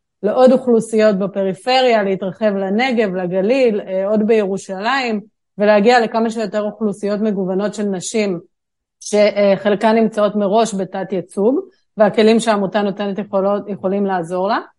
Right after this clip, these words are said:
אה, ואנחנו רוצות לתמוך ולאפשר לכל מי שרוצה להצטרף אלינו כמשתתפת או מתנדבת, מבלי שיהיה לה איזשהו,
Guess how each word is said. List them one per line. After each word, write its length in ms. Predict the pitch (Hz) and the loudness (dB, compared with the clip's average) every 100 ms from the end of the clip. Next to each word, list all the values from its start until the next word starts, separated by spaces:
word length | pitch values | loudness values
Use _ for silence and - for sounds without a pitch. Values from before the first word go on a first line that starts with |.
| _ _ _ 202 | _ _ _ -2
אה, 220 | 208 202 | 0 2
ואנחנו 340 | 208 208 220 202 | 4 2 2 0
רוצות 320 | 208 302 302 | 0 -2 0
לתמוך 340 | 240 254 269 | 0 0 0
ולאפשר 460 | 277 226 196 254 240 | 0 0 0 -2 -2
לכל 260 | 220 233 | 0 0
מי 140 | 240 240 | 0 -4
שרוצה 420 | 233 190 185 226 | -4 -6 0 2
להצטרף 720 | 233 233 - 208 190 226 226 | 2 0 -6 -4 2 2 2
אלינו 300 | 226 196 190 | -2 -2 -4
כמשתתפת 720 | 190 190 185 196 208 226 233 202 | -4 -6 -6 -6 -2 -2 -2 -2
או 40 | |
מתנדבת, 760 | 196 - 190 170 220 214 196 185 | -4 -4 -4 0 2 2 0 -2
מבלי 400 | 185 175 214 233 | -4 -2 0 0
שיהיה 240 | 240 214 | 2 4
לה 160 | 220 214 | 4 2
איזשהו, 640 | 208 220 202 185 180 190 | 0 -6 -4 -2 -2 -4